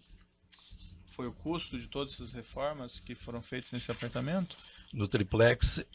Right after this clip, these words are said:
Speaker 2: acredito que mais de um milhão e cem, setecentos e oitocentos mil foram pagos a uma empresa que nós contratamos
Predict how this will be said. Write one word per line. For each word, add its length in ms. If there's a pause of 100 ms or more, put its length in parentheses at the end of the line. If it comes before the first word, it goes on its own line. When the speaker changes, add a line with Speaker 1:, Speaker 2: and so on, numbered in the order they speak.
(360)
Speaker 2:
acredito 840
que 200
mais 380
de 100
um 100
milhão 500
e 40
cem, 460 (320)
setecentos 1400
e 460
oitocentos 540
mil 380 (580)
foram 280
pagos 680
a 120
uma 300
empresa 520
que 160
nós 340
contratamos 840